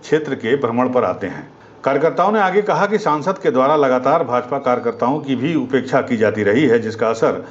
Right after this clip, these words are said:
पार्टी को दो हज़ार चौबीस के लोकसभा चुनाव में देखने को मिल सकता है। सांसद से क्षेत्र की जनता भी काफी नाराज है। कार्यकर्ताओं ने कहा कि सांसद की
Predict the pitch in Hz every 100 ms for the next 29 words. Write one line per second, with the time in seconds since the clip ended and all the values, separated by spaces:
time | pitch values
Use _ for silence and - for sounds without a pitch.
0 | - - 110 113 156 - 92 87 - -
1 | - 127 123 135 131 - 143 180 - 113
2 | 123 131 120 117 113 113 113 107 110 101
3 | 90 110 104 107 92 90 - 85 78 -
4 | - - - - - 120 139 202 - 147
5 | 143 - - 165 175 151 147 123 127 160
6 | 135 139 131 104 123 107 101 95 85 76
7 | - 107 107 107 117 147 135 131 151 143
8 | - 120 120 165 - 104 127